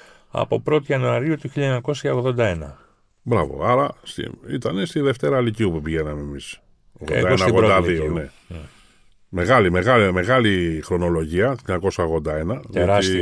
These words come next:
Speaker 2: γιατί, ε, βγήκε
Speaker 1: Ο Λευκός Πελέ.
Speaker 2: ο Λευκός Πελέ πρωθυπουργός, όπου ανάμεσα στα άλλα που είχε υποσχεθεί, στη μεγάλη προεκλογική συγκέντρωση που είχε γίνει τον, ε, Οκτώβριο του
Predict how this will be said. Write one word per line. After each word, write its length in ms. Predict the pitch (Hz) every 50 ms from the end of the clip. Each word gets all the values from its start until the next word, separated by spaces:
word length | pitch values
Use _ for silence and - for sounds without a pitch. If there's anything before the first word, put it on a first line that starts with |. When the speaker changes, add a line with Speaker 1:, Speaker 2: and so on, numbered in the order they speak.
| 87 90
Speaker 2:
γιατί, 140 | 90 87 - - - - - - - - - - - _ _
ε, 200 | - 95 92 90
βγήκε 720 | 87 85 90 113 107 - 101 92 87 85 82 80 78 78 73 73
Speaker 1:
Ο 40 | 92
Λευκός 380 | 95 90 - - 98 87 -
Πελέ. 300 | - 87 82 85 90 110
Speaker 2:
ο 80 | 85 87
Λευκός 340 | 85 82 - - 101 90 -
Πελέ 440 | - 85 85 87 87 85 82 80
πρωθυπουργός, 560 | 78 82 73 71 71 71 85 104 151 175 170 -
όπου 240 | 143 117 - 135
ανάμεσα 380 | 123 127 139 135 131 117 - 104
στα 200 | - - 104 98
άλλα 180 | 98 92 80 76
που 140 | - 85
είχε 460 | 82 71 - - 76 71 69 71 69 - - _ _ _ _ _ _ _ _
υποσχεθεί, 640 | - - - 90 85 - - 80 80 104 135 160 160 - _ _ _ _ _ _ _ _ _ _ _ _ _ _ _ _ _
στη 180 | _ - - 90
μεγάλη 320 | 90 87 85 104 98 92
προεκλογική 500 | 85 87 82 78 82 82 80 73 - 90
συγκέντρωση 880 | 78 - 78 76 85 82 80 73 73 - - 76 71 69 67 67 65 64 - _ _ _
που 80 | - 80
είχε 180 | 78 - 85
γίνει 280 | 78 76 80 82 80 78
τον, 260 | 71 - 76 76 76
ε, 40 | 78 76 73 71 71 69 -
Οκτώβριο 760 | - - - - - 95 82 73 71 73 71 69 69 65 64 -
του 120 | - 76